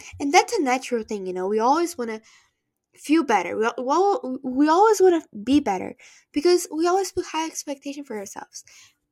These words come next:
Pu-, people put high expectations for ourselves. Everything, you know? So, like, you don't wanna be the worst one. Like, you don't wanna have the worst grade in the class. You wanna have the best grade in the class.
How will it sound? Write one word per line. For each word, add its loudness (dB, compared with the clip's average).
Pu-, -8
people 6
put -6
high -2
expectations -8
for -12
ourselves. -16
Everything, 2
you -4
know? 2
So, 0
like, 0
you 2
don't 6
wanna 2
be 0
the 0
worst -4
one. -12
Like, 0
you 2
don't 4
wanna 2
have 2
the -4
worst -2
grade -6
in -8
the -10
class. -4
You -12
wanna -6
have 0
the -6
best -6
grade -6
in -4
the -8
class. -2